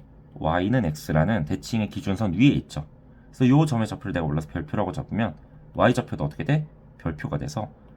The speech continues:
항상 별표, 콤마 별표에서 교점이 생깁니다. 마찬가지로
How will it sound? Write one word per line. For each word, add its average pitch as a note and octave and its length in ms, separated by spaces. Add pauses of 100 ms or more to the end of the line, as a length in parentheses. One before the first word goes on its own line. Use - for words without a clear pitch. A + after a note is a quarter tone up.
(140)
항상 D#3 500
별표, - 340
콤마 E2+ 280
별표에서 D2+ 420
교점이 D#2 400
생깁니다. G2 460
마찬가지로 F2+ 800